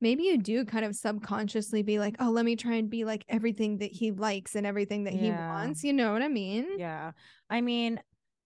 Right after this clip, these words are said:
Speaker 2: if I was getting, like, hounded like that and everyone was, like, and I was, you know, super famous and, or, like, in the public eye or getting scrutinized and, and I was getting, like, torn apart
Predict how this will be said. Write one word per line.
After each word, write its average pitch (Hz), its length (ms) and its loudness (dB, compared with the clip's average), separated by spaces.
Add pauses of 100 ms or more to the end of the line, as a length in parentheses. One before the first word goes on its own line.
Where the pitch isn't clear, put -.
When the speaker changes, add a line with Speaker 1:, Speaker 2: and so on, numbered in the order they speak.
Speaker 2:
if 226 180 2 (100)
I 180 260 2
was 247 200 0
getting, 277 540 -2
like, 208 380 0 (220)
hounded 160 680 -10
like 175 240 -8
that 180 420 -2 (1500)
and 175 500 -4
everyone 170 400 -6
was, 165 180 -8 (200)
like, 165 160 -6 (400)
and 170 380 -8
I 170 120 -6
was, 160 400 -12
you 170 140 -6
know, 156 120 -8
super 175 380 -8
famous 175 600 -4
and, 170 220 -6
or, 165 140 -4
like, 165 180 -10
in 175 100 -6
the 180 80 -4
public 165 320 -6
eye 165 160 -4
or 165 60 -4
getting 160 220 -6
scrutinized 160 580 -10
and, 160 260 -10
and 170 320 -8
I 165 100 -6
was 156 160 -8
getting, 170 200 -6
like, 160 180 -10
torn 160 380 -12
apart 156 460 -10